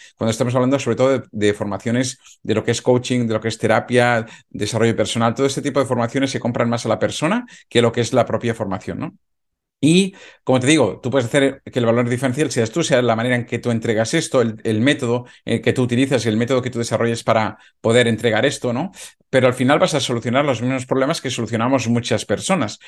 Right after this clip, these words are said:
El tema es que lo vas a hacer desde una identidad distinta y desde una solución distinta. Pero la comunicación, por ejemplo, va a ser muy similar, con lo cual puedes aprender mucho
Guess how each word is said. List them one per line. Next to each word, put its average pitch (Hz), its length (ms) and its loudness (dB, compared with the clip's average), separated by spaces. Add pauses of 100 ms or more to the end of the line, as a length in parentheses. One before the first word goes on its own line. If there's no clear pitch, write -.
(120)
El 92 120 -6
tema 123 160 0
es 127 80 -2
que 135 80 0
lo 117 60 4
vas 117 100 2
a 117 40 -6
hacer 131 140 -2
desde 120 240 -2
una 123 140 2
identidad 120 480 0
distinta 196 640 -2 (160)
y - 120 -6
desde 127 220 0
una 139 160 0
solución 120 640 0
distinta. 110 680 -4 (200)
Pero 120 160 2
la 120 140 4
comunicación, 120 480 0
por 147 100 0
ejemplo, 151 300 0
va 151 80 6
a - 20 -4
ser 123 220 -2
muy 123 160 0
similar, 117 420 -2
con 101 120 -4
lo 104 80 -2
cual 120 180 0
puedes 127 220 0
aprender 117 360 -2
mucho 123 340 -4